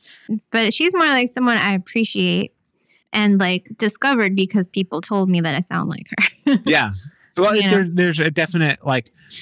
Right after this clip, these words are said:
Speaker 2: kind of innocent quirkiness to her style,
Speaker 1: Yeah.
Speaker 2: especially, like, the first
Speaker 1: Yeah.
Speaker 2: couple of records of hers.
Speaker 1: Yeah.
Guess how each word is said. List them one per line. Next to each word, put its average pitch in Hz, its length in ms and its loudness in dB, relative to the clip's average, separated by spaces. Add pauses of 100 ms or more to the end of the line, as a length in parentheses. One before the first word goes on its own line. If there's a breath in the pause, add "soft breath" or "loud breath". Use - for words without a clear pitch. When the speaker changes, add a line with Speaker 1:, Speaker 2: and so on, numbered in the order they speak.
(320 loud breath)
Speaker 2:
kind 143 300 0
of 120 340 -2 (180)
innocent 131 440 -2
quirkiness 113 760 -4 (220)
to 117 240 0
her 104 400 -2 (140)
style, - 260 0
Speaker 1:
Yeah. - 60 2
Speaker 2:
especially, 202 400 -2
like, 117 220 -4
the 110 100 -2
first 240 140 0 (180)
Speaker 1:
Yeah. - 0 -
Speaker 2:
couple - 240 -4
of 95 80 -4
records - 400 -8
of 117 100 -6
hers. - 320 -8 (580 soft breath)
Speaker 1:
Yeah. 208 420 0